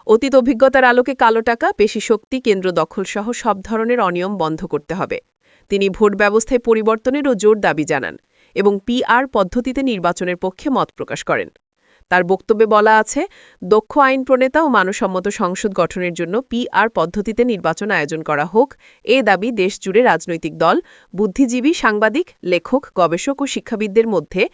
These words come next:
বিস্তৃত সমর্থন পাচ্ছে, তিনি উল্লেখ করেন। গোলাম পরোয়ার বলেন, জনগণের ন্যায্য দাবিগুলো কার্যকর করা হচ্ছে না, ফলে জনগণের অধিকার আদায়ের জন্য গণ আন্দোলনের কোনো বিকল্প নেই। তিনি আগামী ফেব্রুয়ারি মাসে জুলাই জাতীয় সনদের ভিত্তিতে অবাধ,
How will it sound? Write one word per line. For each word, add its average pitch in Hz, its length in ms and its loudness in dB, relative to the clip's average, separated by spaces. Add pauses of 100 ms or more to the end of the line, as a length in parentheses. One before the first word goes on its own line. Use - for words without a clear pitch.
(260)
বিস্তৃত 240 420 -4
সমর্থন 240 520 -2
পাচ্ছে, 208 360 -2
তিনি 220 200 0
উল্লেখ 143 260 -2
করেন। 127 260 -4 (680)
গোলাম 247 300 6
পরোয়ার 294 320 6
বলেন, 277 280 2
জনগণের 233 460 4
ন্যায্য 196 340 -2
দাবিগুলো 196 420 0
কার্যকর 185 480 0
করা 170 240 2
হচ্ছে 175 320 -8
না, - 120 -10 (300)
ফলে 180 200 0
জনগণের 196 460 2
অধিকার 202 340 0
আদায়ের 180 320 2
জন্য 185 280 -2
গণ 196 220 2
আন্দোলনের 202 480 0
কোনো 269 240 0
বিকল্প 156 380 -2
নেই। 95 200 -8 (440)
তিনি 208 160 2
আগামী 196 320 2
ফেব্রুয়ারি 226 480 2
মাসে 240 260 0
জুলাই 208 320 2
জাতীয় 202 300 0
সনদের 180 400 -2
ভিত্তিতে 208 480 -2 (360)
অবাধ, 214 380 4